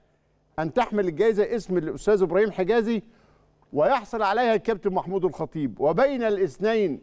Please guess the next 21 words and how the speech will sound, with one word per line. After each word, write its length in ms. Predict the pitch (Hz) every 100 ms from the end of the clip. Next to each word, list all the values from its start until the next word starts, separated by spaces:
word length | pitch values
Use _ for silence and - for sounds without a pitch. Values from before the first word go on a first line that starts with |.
| _ _
من، 420 | 156 220 247 214 - _ _ _ _ _
آه، 300 | - 135 - -
عشرة 320 | 214 - 196 180 165 214
عمر 240 | 240 208
وعلاقة 580 | 180 151 175 233 247 185
صداقة 600 | - 175 196 233 226 208 190 _ _ _ _ _ _ -
أكبر 300 | 262 202 226
بكتير 720 | 185 196 - 262 285 285 262
وأعمق 520 | 220 220 247 233 226
بكتير 480 | 180 196 - 240 262
بين 300 | 190 214 214
نجم 300 | 226 202 208
كورة 440 | 190 233 240 226 - -
وصحفي. 600 | 180 190 190 143 - 92 _ _ _ _ 156
المسألة 440 | 165 170 233 226
الحقيقة 260 | 185 208 220
كان 200 | 190 160
فيها 200 | 208 208
تلاقي 440 | 185 175 208 185
روحي 320 | 190 214 175
كبير، 480 | 156 165 160 262 226